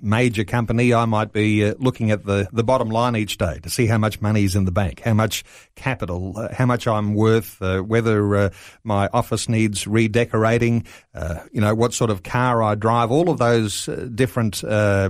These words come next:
those different fruits of what we see as a secular success. But you're saying that Christians, uh, look at a, a different dimension, or at least a,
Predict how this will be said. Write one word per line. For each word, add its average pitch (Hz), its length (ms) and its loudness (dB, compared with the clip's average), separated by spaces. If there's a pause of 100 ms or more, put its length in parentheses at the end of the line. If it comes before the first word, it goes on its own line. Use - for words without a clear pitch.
(120)
those 107 400 0
different 110 400 -2
fruits - 500 -2
of 98 580 0 (360)
what 87 220 -2
we 104 160 2 (240)
see 110 300 0
as 90 140 -2
a 90 40 -4
secular 80 540 -4
success. - 640 -6
But 120 200 -4
you're 131 120 2
saying 165 320 0
that 117 180 -2
Christians, 120 800 -2 (300)
uh, 117 100 -4
look 131 260 2
at 120 120 2
a, 110 420 2 (460)
a 113 40 -2
different 170 380 0
dimension, 123 420 0
or 120 200 4
at 113 80 -4
least 131 260 -2
a, 113 300 2